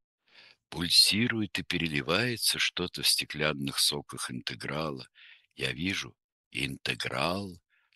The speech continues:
мыслит о великом и страшном своем будущем, о тяжком грузе неизбежного счастья, которое он понесет туда вверх вам, неведомым, вам, вечно ищущим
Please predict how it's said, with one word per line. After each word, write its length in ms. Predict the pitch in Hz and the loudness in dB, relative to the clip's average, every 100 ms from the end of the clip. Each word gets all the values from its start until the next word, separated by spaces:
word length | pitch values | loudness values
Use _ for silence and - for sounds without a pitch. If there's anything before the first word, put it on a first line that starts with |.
| _ _ | _ _
мыслит 840 | - 69 90 117 - - 95 - | -8 -2 0 4 4 2 -2 0
о 60 | 82 | 0
великом 600 | 71 69 90 - 104 80 | 0 -2 -2 -2 -4 0
и 20 | |
страшном 640 | - - 80 101 - 92 | 0 2 0 0 -2 2
своем 520 | 78 - 71 82 98 67 | 2 2 -2 -4 -4 -4
будущем, 840 | 80 107 104 85 - - - - _ - - - - - | -8 -10 -6 2 4 4 0 -14 _ -20 -20 -20 -20 -4
о 120 | - | -2
тяжком 520 | - 98 - - 98 | 4 4 4 2 -2
грузе 440 | - 80 110 104 92 | -2 -4 2 2 4
неизбежного 1000 | 92 87 - - 92 117 - 110 104 110 | 2 4 0 2 2 4 2 0 -2 2
счастья, 1040 | - - - 123 - - - - - 50 _ _ - - - - | 4 6 4 -2 -2 0 -2 -4 -8 -10 _ _ -20 -20 -20 -12
которое 460 | 67 - 78 71 | -8 -4 0 0
он 220 | 69 65 67 | -2 -4 -6
понесет 580 | 65 62 - 87 92 | -6 2 4 4 0
туда 320 | - 64 85 80 | -4 -4 -4 -4
вверх 440 | 65 82 - - | -4 -4 -4 -4
вам, 340 | 73 76 57 - _ - | 0 0 -2 -14 _ -4
неведомым, 680 | 71 73 76 64 60 53 _ - - | 0 2 0 -2 -8 -10 _ -20 -12
вам, 320 | - 98 90 | 2 4 4
вечно 360 | 67 92 - 76 | 2 4 4 4
ищущим 680 | 78 95 - 71 - 73 64 | 2 2 2 4 2 2 -2